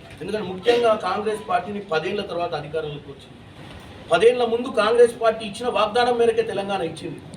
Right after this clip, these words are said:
పదేళ్ల తర్వాత కాంగ్రెస్ పార్టీ ఈరోజు అధికారంలోకి వచ్చింది కాబట్టి కాంగ్రెస్ పార్టీని ఆశీర్వదించాలి. చామల కిరణ్ కుమార్ రెడ్డి నన్ను ఆశీర్వదించి పార్లమెంట్కి పంపిస్తే మొన్ననే జరిగినటువంటి అసెంబ్లీ ఎన్నికలలో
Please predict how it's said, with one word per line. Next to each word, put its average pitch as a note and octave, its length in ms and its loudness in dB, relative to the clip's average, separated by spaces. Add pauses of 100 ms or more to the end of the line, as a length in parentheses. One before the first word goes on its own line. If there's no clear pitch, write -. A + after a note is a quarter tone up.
(280)
పదేళ్ల A#3+ 320 4
తర్వాత A#3+ 300 2
కాంగ్రెస్ A3+ 440 2
పార్టీ G#3+ 200 2
ఈరోజు G#3 220 -4
అధికారంలోకి F#3 560 -6
వచ్చింది E3 260 -10
కాబట్టి E3 400 -2 (380)
కాంగ్రెస్ G3+ 500 -2
పార్టీని G3+ 400 -2
ఆశీర్వదించాలి. G3 920 -4 (340)
చామల G3+ 300 2
కిరణ్ G3 260 -2
కుమార్ F#3 240 -2
రెడ్డి E3+ 180 -2
నన్ను G3 400 4 (360)
ఆశీర్వదించి G3+ 680 0
పార్లమెంట్కి G3 560 2
పంపిస్తే A3 560 2 (240)
మొన్ననే A#3 520 6 (100)
జరిగినటువంటి G3+ 540 0
అసెంబ్లీ G#3+ 400 0
ఎన్నికలలో G#3+ 520 2